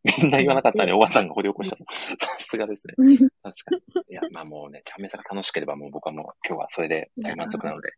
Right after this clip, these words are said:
Speaker 2: ー、ありがとうございます。
Speaker 1: いやー。
Speaker 2: もうなんかお誕生日でもないのになんか本当に。
Speaker 1: いやいや、そんな。
Speaker 2: あ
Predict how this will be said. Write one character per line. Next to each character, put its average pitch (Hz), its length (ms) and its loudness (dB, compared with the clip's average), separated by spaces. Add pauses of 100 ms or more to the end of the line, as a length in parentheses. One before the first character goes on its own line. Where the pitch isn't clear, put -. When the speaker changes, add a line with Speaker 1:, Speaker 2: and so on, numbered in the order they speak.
(120)
Speaker 2:
ー、 - 20 -4
あ 185 40 -2
り 208 80 2
が 254 100 4
と 254 160 2
う 247 60 6
ご 214 80 2
ざ 220 120 0
い 233 80 2
ま 233 160 6
す。 247 100 -2
Speaker 1:
い 226 60 2
や 214 60 2
ー。 - 20 0
Speaker 2:
も 208 40 2
う - 20 -
な 214 60 2
ん - 20 0
か 202 80 0
お 202 60 0
誕 233 200 4
生 285 180 4
日 254 120 4
で 226 40 -4
も 208 120 -2
な 208 100 -6
い 208 60 -6
の 196 80 -4
に 196 100 -6
な 190 80 -10
ん 190 40 -8
か - 120 -4
本 - 80 -4
当 208 60 6
に。 - 20 8
Speaker 1:
い - 80 0
や - 100 -6
い - 40 -2
や、 208 80 -4
そ - 80 -12
ん 196 80 -10
な。 196 40 -12
Speaker 2:
あ - 40 -20